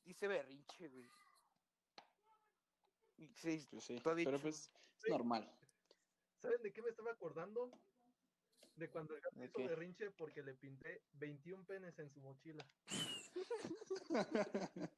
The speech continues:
Speaker 3: ¿Se acuerdan o
Speaker 1: Esa
Speaker 3: no?
Speaker 1: mochila,
Speaker 2: Ah, qué bonito.
Speaker 1: esa mochila está muy bonita, ¿no? Estamos de hueva, güey.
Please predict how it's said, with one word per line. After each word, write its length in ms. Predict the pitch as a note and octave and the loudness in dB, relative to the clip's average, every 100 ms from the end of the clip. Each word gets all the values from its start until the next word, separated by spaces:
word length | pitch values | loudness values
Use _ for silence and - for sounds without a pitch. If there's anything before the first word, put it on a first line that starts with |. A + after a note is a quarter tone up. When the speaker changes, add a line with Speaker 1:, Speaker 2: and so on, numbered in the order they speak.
| - - - - - - - C#4 C#4 F4+ - - - _ _ _ - | -12 -12 -12 -12 -10 -12 -8 -4 -4 -6 -10 -12 -20 _ _ _ -8
Speaker 3:
¿Se 60 | |
acuerdan 440 | F#3+ F3+ G3+ A3+ G3 | -6 -2 0 0 4
o 60 | |
Speaker 1:
Esa 140 | G#3 A#3+ | 6 6
Speaker 3:
no? 60 | |
Speaker 1:
mochila, 520 | B3 F#3 A3 A#3 B3+ G#3 | 6 4 6 10 10 10
Speaker 2:
Ah, 300 | D3 D3 D3 | 6 2 0
qué 120 | - | 2
bonito. 360 | C3+ C3 B2 - - | 2 2 0 -4 0
Speaker 1:
esa 240 | E3 F#3+ | 8 8
mochila 360 | G3 F#3+ F3+ F#3+ | 8 6 4 4
está 240 | - F3+ | 6 4
muy 120 | F#3 G3 | 4 2
bonita, 380 | D#3+ D3+ E3 | 0 -2 -4
¿no? 220 | D3 C#3 E3 - - | -4 -6 -12 -16 -2
Estamos 460 | F#3 G3 G#3+ B3 C4 | 0 6 6 6 4
de 120 | F#3+ | 4
hueva, 320 | B2+ D3 D#3 | 4 4 4
güey. 140 | C3 | 4